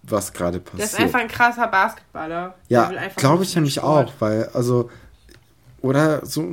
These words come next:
Speaker 1: so ein guter Freund, aber irgendwas muss Olli an sich haben, dass alle Leute ihn wollen, ne?
Speaker 2: Ja, ich glaub, der ist schon,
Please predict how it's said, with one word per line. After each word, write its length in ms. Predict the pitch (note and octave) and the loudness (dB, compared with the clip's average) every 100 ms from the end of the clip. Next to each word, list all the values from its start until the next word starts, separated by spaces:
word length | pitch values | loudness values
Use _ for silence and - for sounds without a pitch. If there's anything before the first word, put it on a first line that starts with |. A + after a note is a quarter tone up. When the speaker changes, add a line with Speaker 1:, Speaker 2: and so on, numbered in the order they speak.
| D3 | -2
Speaker 1:
so 120 | C#3 | 0
ein 120 | C#3+ | 0
guter 260 | C#3 C#3+ B2+ | 0 -4 -4
Freund, 340 | B2 - D3+ | -4 -4 -2
aber 160 | E2+ A2 | -2 -4
irgendwas 440 | - E3 E3+ - | -4 -4 -6 -6
muss 160 | C#3 C#3 - | -4 -4 -2
Olli 300 | D3 D3 D#3 | -4 -2 -4
an 180 | C#3+ F3 | -2 -2
sich 260 | D3 G2 F#2+ | -2 -4 -4
haben, 400 | E2+ G#2 C#3 C#3 | -4 -2 -4 -4
dass 240 | A2 - - | -6 -8 -14
alle 260 | - B2+ D3+ | -6 -2 0
Leute 340 | D3 C#3 C#3 | 2 0 -2
ihn 240 | - A2+ G#2+ | -6 -6 -4
wollen, 400 | D3 A#2+ D#2 - - | -2 -4 -6 -14 -14
ne? 280 | - F#2+ A2+ D#3+ _ | -10 -8 -8 -12 _
Speaker 2:
Ja, 220 | A3 F3+ | -8 -6
ich 100 | E3+ F3+ | -6 -6
glaub, 180 | F#3 | -6
der 140 | F#3 B3 | -4 -6
ist 80 | - | -6
schon, 160 | E4+ | -8